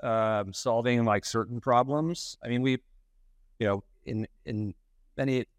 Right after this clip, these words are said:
there's, there's many different areas of innovation, and, and there's tons of companies that, uh, that, that do it. Um,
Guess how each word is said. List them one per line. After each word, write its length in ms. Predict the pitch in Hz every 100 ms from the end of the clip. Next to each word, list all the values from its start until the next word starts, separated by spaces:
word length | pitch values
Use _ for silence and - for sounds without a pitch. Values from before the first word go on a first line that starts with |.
| _
there's, 180 | 151 143
there's 320 | 147 156 175 180
many 160 | 180
different 300 | 160 147 127
areas 480 | 120 120 135 147 147
of 140 | 147 131
innovation, 680 | 135 135 135 147 143 143 135
and, 320 | - 107 101 98
and 160 | 110 101
there's 260 | 95 - _ _
tons 320 | - 120 120
of 120 | 107 -
companies 520 | 117 110 107 98 98
that, 280 | 98 - 101
uh, 420 | 95 92 87 87 98
that, 160 | 95 - _ _
that 120 | 98 -
do 160 | 104 131
it. 180 | 170 - _ _ _ _ 104
Um, 480 | 110 110 101 95